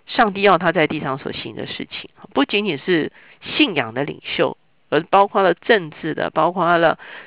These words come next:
财政的，包括了很多的不同角色的领袖，他们同样是在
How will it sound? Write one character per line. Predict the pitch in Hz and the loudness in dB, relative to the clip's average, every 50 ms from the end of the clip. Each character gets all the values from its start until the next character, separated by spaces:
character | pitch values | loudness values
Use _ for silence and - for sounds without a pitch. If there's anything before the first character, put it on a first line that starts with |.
| _ _ | _ _
财 | - - - 156 147 160 180 | 0 2 4 6 6 4 4
政 | - - 254 214 175 147 | 2 4 4 4 4 4
的， | 131 - | -4 -8
包 | - - 185 | -4 -4 -4
括 | 196 - 240 226 220 | -4 -2 0 2 4
了 | 220 196 | 4 4
很 | 170 170 165 160 156 156 165 | 2 2 0 0 0 -2 4
多 | 202 233 247 247 | 8 10 10 10
的 | 240 220 170 | 10 8 6
不 | - - - | 6 4 -2
同 | 285 - - 185 160 180 | -4 -2 -4 -6 -6 -6
角 | 196 - - 98 101 | 0 0 0 0 0
色 | - - 214 | -2 0 2
的 | 190 175 | 2 2
领 | 156 - - - | 0 -2 -6 -6
袖， | - 165 165 - | -4 -2 -2 -2
他 | - - | -2 -6
们 | 269 262 240 | -6 -8 -6
同 | - - 190 180 208 | -2 -2 -2 0 2
样 | 233 240 202 202 | 2 2 2 2
是 | 202 190 | 0 0
在 | 180 185 170 156 | 2 2 2 2